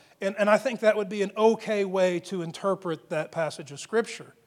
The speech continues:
But for today's purposes, I'd like to ask you to consider this, that God is being identified as compassionate, and then a compassionate person is being described. The Lord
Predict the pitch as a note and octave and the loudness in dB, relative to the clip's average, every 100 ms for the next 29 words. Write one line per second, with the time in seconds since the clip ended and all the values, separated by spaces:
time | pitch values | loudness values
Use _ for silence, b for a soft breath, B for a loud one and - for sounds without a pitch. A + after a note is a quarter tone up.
0 | _ _ _ _ _ _ _ _ _ _ | _ _ _ _ _ _ _ _ _ _
1 | _ _ _ _ G#3+ A3 A#3+ - A3+ B3 | _ _ _ _ 2 2 0 2 4 6
2 | D4 - B3 G#3+ F#3+ - F#3 F3+ F3+ G3 | 4 2 0 0 0 0 0 0 0 0
3 | A#3+ A#3+ A#3+ F#3+ F3+ - F3+ F3 - F#3+ | -2 -2 -2 -2 -2 -6 -8 -8 -8 -6
4 | - - F3 E3 C#3 D#3 C4 - - - | -4 -4 -4 -6 -8 -8 -10 -10 -12 -14
5 | - _ _ _ _ _ _ _ _ _ | -16 _ _ _ _ _ _ _ _ _
6 | G3 G3 G#3 A#3+ C#4+ A3 F#3 A#3 A3 G#3 | 0 0 2 4 4 2 -2 -2 -2 0
7 | F#3 F3 A#3 C#4 - G#3 G3 F#3+ F3+ - | -2 0 0 0 0 0 2 0 -2 -6
8 | F3+ E3 - A3+ A#3+ - D3+ C#3+ - _ | -10 -8 -2 0 2 0 -6 -8 -12 _
9 | F#3+ F3+ D#3 G3+ A#3 A3 G#3 F#3 - G3 | -10 -8 -4 -2 0 -2 -6 -8 -2 0
10 | F#3+ G#3+ F#3 - G3+ A3+ G3 E3 D3 D#3 | 0 -4 -6 -4 -4 -4 -6 -8 -8 -8
11 | D#3+ D#3 E3 - - A3 G3+ A2 G2+ - | -8 -8 -8 -8 -6 -6 -6 -10 -16 -20
12 | _ _ _ _ _ _ _ _ _ _ | _ _ _ _ _ _ _ _ _ _
13 | _ _ _ _ F#3+ F3+ G#3+ A#3+ B3+ B3 | _ _ _ _ -2 4 4 4 2 -4